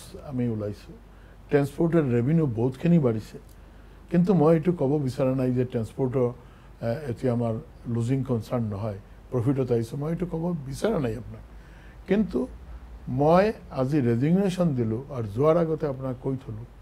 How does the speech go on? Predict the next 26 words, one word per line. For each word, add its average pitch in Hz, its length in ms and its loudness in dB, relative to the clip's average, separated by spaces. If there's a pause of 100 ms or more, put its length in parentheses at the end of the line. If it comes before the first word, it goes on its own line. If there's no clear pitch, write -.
(760)
যে 175 120 6
ট্ৰেন্সপৰ্টত 175 1120 2 (140)
এছ 143 240 0 (140)
টি 175 100 0
চি 175 180 -4
যেনেকুৱা 127 460 0
আগুৱাই 120 340 -2
গৈ 101 220 -6
আছে, - 240 -14 (960)
ট্ৰেন্সপৰ্টেৰ 180 1300 2 (420)
জৰিয়তেই, 127 680 2 (160)
এই 156 160 0 (100)
এছ 131 120 4 (100)
টি 160 100 -2
চিৰ 151 240 -4
জৰিয়তেই 120 440 -2
আমি 123 200 -2
এটা 180 260 -8
দিন 123 260 -4
আহিব 113 320 -6 (720)
যে 180 200 4
আমি 185 240 6
লুজিং 135 540 4
কনচাৰ্ণ 107 460 -4
নহওঁ, - 240 -16 (800)
এছ 170 200 6